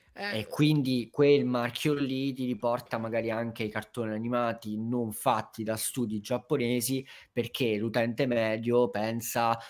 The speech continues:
Speaker 2: "Wow, Disney riesce a fare questa roba qua, fammi vedere magari anche quest'altra cosa".
Speaker 1: E, eh, ieri leggevo le, sulla tua bacheca questo discorso più o meno.
Speaker 2: Sì.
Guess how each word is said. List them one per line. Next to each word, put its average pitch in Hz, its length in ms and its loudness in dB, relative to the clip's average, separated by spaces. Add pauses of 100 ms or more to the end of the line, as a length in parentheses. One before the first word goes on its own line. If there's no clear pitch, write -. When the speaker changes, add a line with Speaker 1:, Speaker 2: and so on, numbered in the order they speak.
Speaker 2:
"Wow, 131 520 8
Disney 160 380 2
riesce 135 340 2
a 135 60 0
fare 131 300 0
questa 123 300 -4
roba 139 400 0
qua, 139 400 2 (180)
fammi 139 340 -4
vedere 127 360 0
magari 117 340 -4
anche 117 300 -6
quest'altra 107 560 -8
cosa". 113 440 4 (760)
Speaker 1:
E, 180 360 -4
eh, 160 80 -6
ieri 226 240 -4
leggevo 156 360 -4
le, 127 600 -8
sulla 127 360 -14
tua 131 160 -6
bacheca 120 460 -10
questo 117 280 -14
discorso 117 680 -12
più - 220 -10
o - 40 -10
meno. 107 440 -10
Speaker 2:
Sì. 139 160 -2